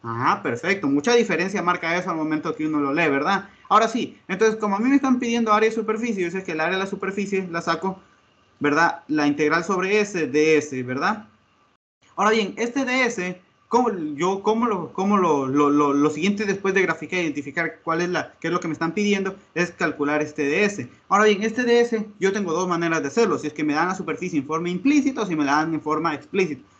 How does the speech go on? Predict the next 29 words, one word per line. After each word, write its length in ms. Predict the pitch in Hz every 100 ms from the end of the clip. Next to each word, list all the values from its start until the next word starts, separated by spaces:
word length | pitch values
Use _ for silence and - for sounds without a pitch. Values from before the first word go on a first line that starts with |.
| _
¿Cómo 240 | 233 277
me 100 | 269
la 80 | 214
están 260 | 185 202 202
dando 220 | 202 185
en 120 | 170
este 180 | 160 170
caso? 400 | 196 170 135 127 _ _ _ _
Me 140 | 165
dicen 240 | 202 208 208
x 200 | 214 220
al 100 | 208
cuadrado 300 | 196 175 180
más 100 | 165
y 40 |
al 100 | 175
cuadrado 260 | 160 165 165
más 100 | 151
z 160 | 160 180
al 80 |
cuadrado 340 | 175 165 175 165
igual 220 | 139 151
a 60 | 151
dieciséis, 560 | 135 131 180 170 127
es 100 | 139
decir, 340 | 151 151 185 -
f 360 | 175 196 156 143
de 260 | 131 135
x, 320 | 156 151 147